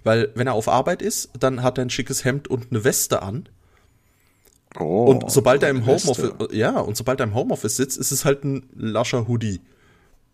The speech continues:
Speaker 2: Ja, da-, das ist das Ding so, ich mach mir halt auch gar nichts draus, wenn ich auf Arbeit gehe. Ich gehe auch, also selten im Hemd, sondern auch wirklich meistens eher, äh,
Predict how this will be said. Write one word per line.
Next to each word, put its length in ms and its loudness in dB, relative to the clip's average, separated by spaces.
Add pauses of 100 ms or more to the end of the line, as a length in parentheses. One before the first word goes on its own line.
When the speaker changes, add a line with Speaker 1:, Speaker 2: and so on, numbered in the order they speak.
(720)
Speaker 2:
Ja, 440 4
da-, 140 0
das 240 -2
ist 180 -2
das 120 -2
Ding 200 -4
so, 100 -2
ich 80 -6
mach 140 -4
mir 160 -4
halt 120 -6
auch 180 -16
gar 200 4
nichts 180 -10
draus, 300 -6
wenn 80 -6
ich 100 -4
auf 160 -10
Arbeit 200 -2
gehe. 340 -4
Ich 160 -12
gehe 320 0
auch, 240 -4
also 280 0 (280)
selten 540 -2
im 60 -18
Hemd, 180 -4
sondern 220 -6
auch 240 -8
wirklich 260 -10
meistens 420 -4
eher, 320 2 (680)
äh, 380 0